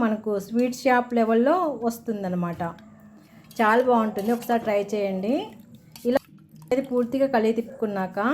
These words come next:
స్టవ్ వెలిగించుకొని కళాయి పెట్టుకోవాలి. ఇందులోకి మనం తీసుకున్న కప్పుతోటి, అదే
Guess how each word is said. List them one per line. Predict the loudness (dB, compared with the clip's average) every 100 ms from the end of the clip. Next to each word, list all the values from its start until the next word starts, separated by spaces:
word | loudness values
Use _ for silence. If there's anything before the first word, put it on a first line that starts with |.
| -4 -12 -20 -20 -20 -2
స్టవ్ | 2 4
వెలిగించుకొని | 4 2 -2 -2 0 2
కళాయి | 4 2 2
పెట్టుకోవాలి. | -6 -2 0 0 2 0 -2 -2 0
ఇందులోకి | 2 4 2 0 -2 -2 2
మనం | 2 2 2
తీసుకున్న | 0 0 0 2 2
కప్పుతోటి, | 0 -2 0 0 0 2 4
అదే | 4